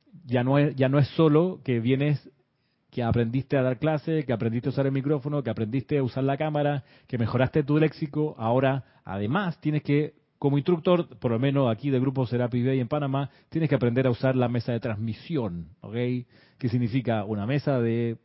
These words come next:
varios, eh, complejidades, más la transmisión por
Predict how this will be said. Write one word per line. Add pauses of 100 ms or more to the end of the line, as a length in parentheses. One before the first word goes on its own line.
varios, (720)
eh, (1600)
complejidades,
más
la
transmisión
por